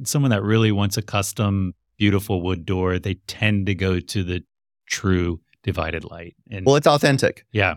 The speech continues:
Speaker 2: It's very authentic.
Speaker 1: Yeah.
Speaker 2: Um, now, the door immediately to the left was, is a little bit more modern. Is
Speaker 1: Yeah.
Speaker 2: that also a T D L, a true
Speaker 1: It is.
Speaker 2: divided light?
Speaker 1: Yeah.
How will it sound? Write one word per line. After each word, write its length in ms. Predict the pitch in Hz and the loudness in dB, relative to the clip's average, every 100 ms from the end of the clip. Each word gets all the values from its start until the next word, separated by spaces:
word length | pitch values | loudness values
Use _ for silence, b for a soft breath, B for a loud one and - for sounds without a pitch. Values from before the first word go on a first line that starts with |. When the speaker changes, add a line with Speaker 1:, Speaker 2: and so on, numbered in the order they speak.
| - | 2
Speaker 2:
It's 160 | 120 117 | 2 4
very 280 | 127 135 | 4 6
authentic. 540 | 139 135 131 113 101 - - | 4 2 0 2 0 0 -4
Speaker 1:
Yeah. 460 | 95 87 123 120 | -2 4 4 4
Speaker 2:
Um, 100 | 120 - | 2 2
now, 420 | 139 131 127 123 | 4 6 6 4
the 180 | 123 120 | 4 4
door 360 | 110 135 151 | 6 6 6
immediately 480 | 139 131 135 120 120 | 4 6 6 6 4
to 120 | - | 2
the 120 | 110 107 | 2 4
left 300 | 113 110 110 | 4 4 0
was, 140 | 107 | 0
is 120 | 107 | 0
a 80 | 110 | 2
little 240 | 107 113 113 | 4 4 4
bit 160 | 113 | 2
more 160 | 104 104 | 2 2
modern. 460 | 104 107 110 107 - | 4 6 4 2 2
Is 120 | 107 | 2
Speaker 1:
Yeah. 100 | 104 | 4
Speaker 2:
that 260 | 120 123 - | 6 4 4
also 640 | 98 113 - 123 120 120 - _ _ - | 2 2 4 6 8 6 2 _ _ 0
a 120 | 113 | 0
T 240 | - 127 123 | 2 2 4
D 200 | 120 120 | 4 6
L, 240 | 117 113 | 6 6
a 60 | 110 | 2
true 360 | - 117 120 | 2 2 4
Speaker 1:
It 40 | 117 | 4
is. 60 | |
Speaker 2:
divided 460 | 113 113 113 113 110 | 6 6 6 4 4
light? 340 | 110 110 113 | 4 6 4
Speaker 1:
Yeah. 160 | 101 | 4